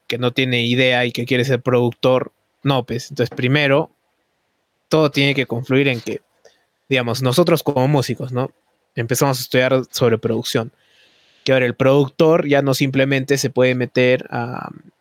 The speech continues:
o bueno, ese, ese término de productor que se han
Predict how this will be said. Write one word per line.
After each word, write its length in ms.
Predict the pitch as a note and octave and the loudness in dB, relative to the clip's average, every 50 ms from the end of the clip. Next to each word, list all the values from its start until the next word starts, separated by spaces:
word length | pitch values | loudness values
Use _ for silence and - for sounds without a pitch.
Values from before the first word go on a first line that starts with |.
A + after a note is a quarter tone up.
| _ _ _ _ _ _ _ _ _ _ _ | _ _ _ _ _ _ _ _ _ _ _
o 100 | - C#3 | 0 2
bueno, 380 | D3 C#3 C3 B2 A2+ G#2+ - - _ _ _ _ _ _ _ _ _ _ _ _ _ _ | 4 4 2 2 -2 -4 -6 -10 _ _ _ _ _ _ _ _ _ _ _ _ _ _
ese, 260 | - D#3 - - C3 | -2 0 0 0 0
ese 180 | D3 - F3 D3+ | 0 2 0 2
término 280 | - D#3 D3+ D3 C#3+ C#3 | 2 2 2 2 2 0
de 60 | B2 | 0
productor 500 | - A#2+ B2 B2 A#2+ - - C#3+ C3+ C3+ | 2 2 2 2 2 0 2 0 0 2
que 100 | - B2+ | 0 -2
se 100 | - C#3+ | -2 -2
han 320 | C3+ C3 C3 C3 B2 A2+ | -2 -2 -2 -4 -6 -10